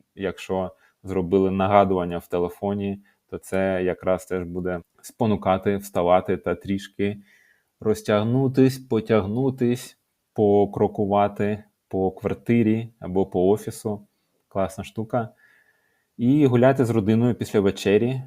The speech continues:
щоб усі могли зробити більше кроків. То це вже буде працювати не тільки на вас, а й на всіх ваших рідних і близьких,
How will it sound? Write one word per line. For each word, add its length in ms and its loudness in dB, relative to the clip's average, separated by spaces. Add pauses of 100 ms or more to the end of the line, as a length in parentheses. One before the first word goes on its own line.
(140)
щоб 420 -2
усі 320 -2
могли 340 0
зробити 440 -2
більше 280 -6
кроків. 340 -4 (640)
То 120 6
це 180 4
вже 200 4
буде 580 2 (100)
працювати 540 0
не 140 0
тільки 320 0
на 100 0
вас, 340 0
а 140 2
й 80 2
на 140 -2
всіх 380 -6
ваших 420 -4
рідних 440 -2
і 40 -2
близьких, 680 -2